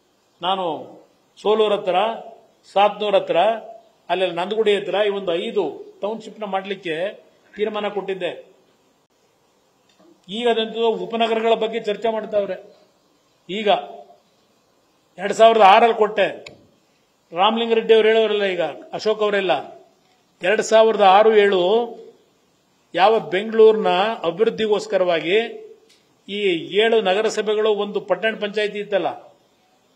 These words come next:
ಕೆಂಗೇರಿ, ಇದೆಲ್ಲವನ್ನ ಮರ್ಜ್ ಮಾಡಿ ಬೃಹತ್ ಬೆಂಗಳೂರು ಮಹಾನಗರ ಪಾಲಿಕೆ ರಚನೆ ಮಾಡಿದ್ದು ನನ್ನ ಸರ್ಕಾರದಲ್ಲೇ. ಮಾಡಿದ ಉದ್ದೇಶ ಯಾತಕ್ಕೆ? ಜೆ ಎನ್ ಎ ಯು ಆರ್ ಎಂ ಅನ್ನೋ ಆ ಒಂದು ಸ್ಕೀಮು ಡೆಲ್ಲಿ ಕೇಂದ್ರ ಸರ್ಕಾರದಿಂದ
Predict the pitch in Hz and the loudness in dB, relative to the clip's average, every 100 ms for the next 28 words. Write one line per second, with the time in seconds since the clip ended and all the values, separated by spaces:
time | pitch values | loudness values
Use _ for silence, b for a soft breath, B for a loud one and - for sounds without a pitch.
0 | _ 196 214 202 160 - - - _ _ | _ -8 0 0 0 -8 -16 -20 _ _
1 | _ _ _ _ - 175 190 220 226 220 | _ _ _ _ -16 -2 2 2 2 0
2 | 208 175 196 185 214 220 190 170 190 226 | -2 0 -2 -2 -2 0 2 0 -2 -4
3 | - - _ _ _ _ _ b b b | -12 -20 _ _ _ _ _ b b b
4 | - 214 226 214 214 214 226 208 196 208 | 2 4 4 2 -4 2 2 4 2 2
5 | 220 214 214 202 202 202 190 214 214 208 | 2 2 2 0 0 0 2 0 -4 -2
6 | 202 180 220 190 196 214 185 202 196 196 | -2 -2 -2 -2 0 0 2 2 0 0
7 | 190 165 - - - _ _ - _ _ | 0 -2 -6 -20 -20 _ _ -20 _ _
8 | _ _ _ _ _ _ - _ 165 202 | _ _ _ _ _ _ -20 _ 2 4
9 | 233 208 175 240 226 233 220 220 - 170 | 4 0 4 4 4 6 4 4 -6 -6
10 | 123 - _ _ _ _ _ _ _ _ | -6 -14 _ _ _ _ _ _ _ _
11 | _ _ 131 143 214 240 226 233 220 220 | _ _ -8 0 2 2 -2 -2 -2 4
12 | 226 226 220 214 220 202 185 185 - - | 4 4 0 -2 0 2 0 -4 -10 -12
13 | 226 226 208 160 202 220 202 - - - | -6 -4 -4 -2 0 2 0 -4 -14 -2
14 | 220 226 208 202 214 208 196 185 | -2 0 0 0 2 2 0 -2